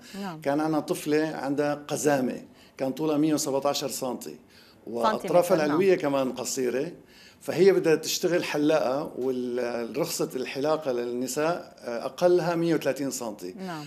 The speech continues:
Speaker 2: فطولناها لحد، آه، مية وثلاثة وثلاثين سنتي. طولنا الطرفين العلويين، الطرفين السفليين، الزنبوب، الفخذ، فاضطرينا نستعمل الحد الأقصى لتطويل الفخذ وال-، والزنبوب،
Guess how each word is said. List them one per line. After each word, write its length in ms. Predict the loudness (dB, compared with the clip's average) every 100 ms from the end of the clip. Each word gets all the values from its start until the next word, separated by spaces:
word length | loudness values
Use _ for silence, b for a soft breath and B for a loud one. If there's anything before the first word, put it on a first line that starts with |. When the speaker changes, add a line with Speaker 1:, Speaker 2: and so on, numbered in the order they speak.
| -14
Speaker 2:
فطولناها 1040 | -10 0 2 6 6 6 4 2 0 -4 -10 -16 -8
لحد، 440 | -6 0 0 0 -10 -14 -10
آه، 160 | -6
مية 240 | 0 2 2
وثلاثة 280 | 0 -2
وثلاثين 360 | 0 0 -2 -4
سنتي. 520 | -6 -8 -8 -6 -8 -10 B B B
طولنا 360 | -2 2 4 4
الطرفين 500 | 2 0 0 0 0
العلويين، 720 | 2 0 -2 -2 -2 0 0
الطرفين 440 | -2 -4 -6 -2 -2
السفليين، 580 | -4 -6 -4 -2 0
الزنبوب، 680 | -2 -2 0 0 2 2 2 -4 -16 B B
الفخذ، 720 | -6 -6 -6 -8 -8 -4 -4 -4 -14 B B
فاضطرينا 640 | -12 -12 -4 0 2 2 2
نستعمل 640 | 0 -2 -4 -2 -2 -2 -4 -10
الحد 400 | -8 -4 -2 -2
الأقصى 380 | -2 -2 -4 -6
لتطويل 560 | -6 -6 -4 -2 -2
الفخذ 560 | -2 -2 -4 -6 -10 -12
وال-، 360 | -8 -4 -4 -4
والزنبوب، 640 | -2 -2 0 -2 0 -2